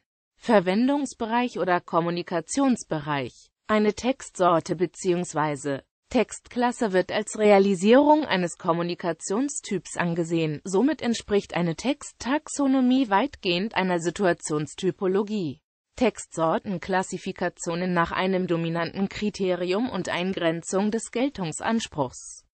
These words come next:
Der Geltungsanspruch der bisher erwähnten Klassifikationen umfasste Texte aller Kommunikationsbereiche. Als offensichtlich wurde, dass die tatsächlichen Geltungsbereiche nur partiell sind,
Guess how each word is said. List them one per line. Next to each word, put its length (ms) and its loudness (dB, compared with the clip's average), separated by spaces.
Der 240 6
Geltungsanspruch 1080 -4
der 160 -4
bisher 500 2
erwähnten 520 2
Klassifikationen 1300 0
umfasste 600 -2
Texte 540 -4
aller 240 0
Kommunikationsbereiche. 1700 -2
Als 240 4
offensichtlich 840 -4
wurde, 360 0
dass 220 -2
die 140 0
tatsächlichen 800 -2
Geltungsbereiche 960 -2
nur 160 4
partiell 720 0
sind, 480 0